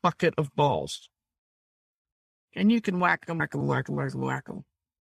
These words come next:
and just get in rapid fire. That has no purpose at all because it's not quality. It's not purposeful,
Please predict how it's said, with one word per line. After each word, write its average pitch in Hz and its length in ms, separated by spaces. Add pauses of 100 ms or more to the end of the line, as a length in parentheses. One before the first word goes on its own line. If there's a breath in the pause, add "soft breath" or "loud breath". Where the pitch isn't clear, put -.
(300)
and 165 120
just 147 240 (360)
get - 180
in - 60
rapid 131 300
fire. 85 440 (1040)
That 196 160
has 185 340
no 170 240
purpose 151 440
at 143 80
all 135 220
because 160 360
it's 160 160
not 160 200
quality. 135 600 (1400)
It's - 240
not 160 380 (1000)
purposeful, 160 680